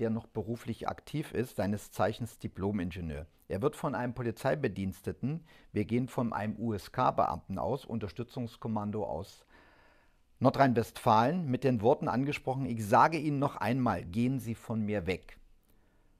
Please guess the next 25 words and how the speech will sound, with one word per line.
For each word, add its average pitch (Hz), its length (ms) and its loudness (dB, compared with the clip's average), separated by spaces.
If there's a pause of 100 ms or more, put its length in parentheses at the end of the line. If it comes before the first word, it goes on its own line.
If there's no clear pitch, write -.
(420)
Zu 131 120 0
dieser 185 320 8
Aussage 156 460 6
gab 127 240 6
es 135 120 -6
nach 131 160 2
übereinstimmenden 131 880 0
Zeugenaussagen 95 960 0 (280)
keinerlei 117 380 4
Veranlassung. 90 760 -4 (380)
Der 107 140 4
angesprochene 160 580 -2
fünfundsiebzigjährige 139 1080 -4
entgegnete 127 560 0
dann: 123 280 0 (180)
„Was 127 180 2
ist - 220 -4
denn 120 160 6
dann? 120 300 6 (360)
Kriege 139 280 0
ich 127 140 -2
dann 123 160 2
den 117 140 2
Schädel 151 300 0
eingeschlagen?“ 92 680 -4